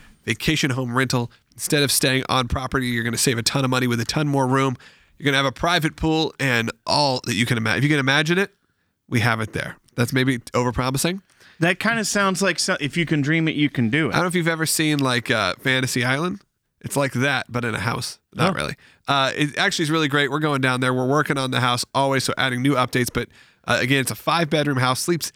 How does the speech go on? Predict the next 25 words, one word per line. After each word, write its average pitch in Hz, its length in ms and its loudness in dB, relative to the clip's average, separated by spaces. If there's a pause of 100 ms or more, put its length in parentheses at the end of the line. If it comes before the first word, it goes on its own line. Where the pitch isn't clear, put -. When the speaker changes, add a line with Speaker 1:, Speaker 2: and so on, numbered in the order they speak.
(220)
Speaker 1:
ten 165 300 0
people. 123 440 -2 (340)
Uh, 73 220 -2
come 160 220 0
and 135 160 -4
stay. 131 480 2 (240)
There's 107 180 -4
princess 180 460 -2
dress-up 147 420 0
areas 131 300 2
for 123 100 -2
the 113 80 -2
kids, 123 440 0 (680)
arcade 151 480 0
games, 131 480 0 (220)
every 277 200 0
kind 208 160 0
of 127 80 -8
game. 120 300 -4
Arcade 226 380 -4
games, 247 320 0 (300)
pool 240 220 -2
table, 226 480 0 (300)
poker 233 280 0
table, 196 460 0